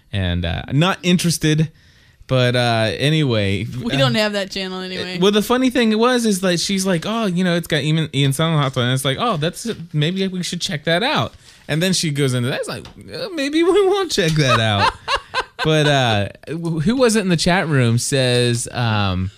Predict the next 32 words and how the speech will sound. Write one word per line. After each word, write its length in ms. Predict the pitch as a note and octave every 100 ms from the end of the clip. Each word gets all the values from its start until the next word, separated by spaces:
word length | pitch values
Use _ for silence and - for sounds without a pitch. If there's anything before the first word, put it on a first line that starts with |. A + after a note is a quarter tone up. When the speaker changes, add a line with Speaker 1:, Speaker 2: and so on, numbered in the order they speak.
| - - - -
Speaker 1:
Allison 500 | E3 A3 F3 - A2
says, 280 | - B2+ A#2
"Yeah, 260 | C3+ D3
tell 220 | A2+ D#3+ E3
me, 300 | D3+ C#3 -
uh, 480 | A#2 A2+ G2 F#2 - -
let's 200 | - B2+ -
see, 160 | A2
tell 220 | G2+ D#3+
me 160 | E3+ F3+
you 180 | E3+ C#3+
love 260 | C#3 D3
me 460 | C3+ G#2+ G2+ G#2 G#2+ - -
totally 320 | C#3+ C#3 C#3+
destroyed 500 | B2+ A#2 - A2+ G#2+
my 160 | G#2+
image 380 | G#2 G2+ G2+ G2
of 160 | G2+ G2
Boone." 440 | G2+ G2 D#2+ A1+
So, 480 | - A2 G2 G2 G2 - - - - _
uh, 220 | A2 G2+ D2
I 100 | A#2
guess, 400 | C#3+ E3+ - -
I 120 | -
guess 220 | D3+ F3+ -
it 100 | B2+
was 340 | C3 D#3 G#3
extremely 520 | D#3 - A#2 G2 F#2+
graphic. 560 | F#2 F2+ F2 - - -
And, 520 | - F#2 F2+ F2 F2 F2
uh, 260 | F2+ E2+ G2 _ _ _ _ -
anyhow, 480 | F3+ C#3+ G2 F2+